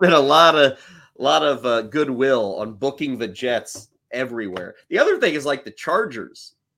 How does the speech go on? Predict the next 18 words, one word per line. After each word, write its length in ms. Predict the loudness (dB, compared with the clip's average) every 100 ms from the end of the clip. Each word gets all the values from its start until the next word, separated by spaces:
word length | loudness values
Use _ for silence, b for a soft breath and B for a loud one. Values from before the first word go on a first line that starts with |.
| _ _ _
Like, 160 | -6 0
I 160 | 2 4
feel 180 | 4
like 180 | 4 4
they're 260 | 4 4 4
on 180 | 2 0
every 340 | -2 -2 -6
week 360 | -6 -8 -8 -10
in 120 | -10
prime 320 | -8 -8 -8
time. 240 | -10 -8
They 140 | -6 -2
are 200 | -2 -4
on 220 | -8 -14
Sunday 500 | -20 -12 -10 -6 -4
night 320 | -4 -4 -6 -10
this 260 | -14 -14
week. 200 | -20 -20